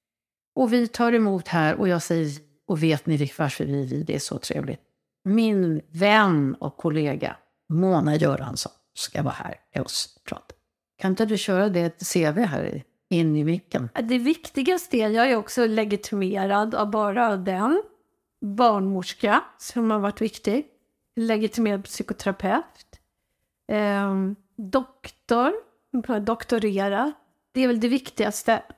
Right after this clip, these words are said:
Speaker 2: tänker jag. Jag är också farmor och mormor och kvinna och jobbar med frågor om livet.
Speaker 1: Alla dagar sitter vi med det.
Speaker 2: Ja.
Speaker 1: Vi tycker ju så himla mycket om vårt jobb.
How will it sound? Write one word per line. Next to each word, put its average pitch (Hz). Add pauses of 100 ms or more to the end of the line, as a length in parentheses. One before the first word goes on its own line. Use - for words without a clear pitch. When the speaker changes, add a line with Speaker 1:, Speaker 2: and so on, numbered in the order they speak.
Speaker 2:
tänker -
jag. - (220)
Jag 254
är 247
också 240
farmor 247
och 220
mormor 220
och 233
kvinna 226
och 220 (240)
jobbar 214
med 196 (200)
frågor 240
om 240
livet. 196 (1400)
Speaker 1:
Alla 196
dagar 180
sitter 160
vi 160
med 156
det. - (260)
Speaker 2:
Ja. 190 (720)
Speaker 1:
Vi 220
tycker 247
ju 254
så 247
himla 214
mycket 208
om 220
vårt 170
jobb. -